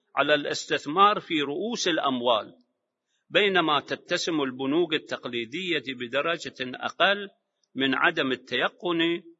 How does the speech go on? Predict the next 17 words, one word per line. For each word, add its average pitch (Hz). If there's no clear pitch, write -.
إذا، 143
إزاء 160
معدل 131
العائد 127
على 123
الاستثمار 135
نظرا 135
لأنها 127
تقدم 127
مزيجا 127
من 160
السندات 127
المالية 123
القائمة 120
على 120
أساس 214
الفائدة 151